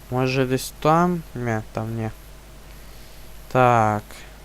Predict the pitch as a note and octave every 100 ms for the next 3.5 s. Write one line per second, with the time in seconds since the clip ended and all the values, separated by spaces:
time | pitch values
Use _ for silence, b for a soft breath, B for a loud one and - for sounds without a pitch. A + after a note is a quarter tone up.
0 | - - - - - - - - - -
1 | - - - - - A#2+ A#2 A#2 A2+ -
2 | - - - - - B2 C#3+ - - C#3
3 | D3 C#3 - -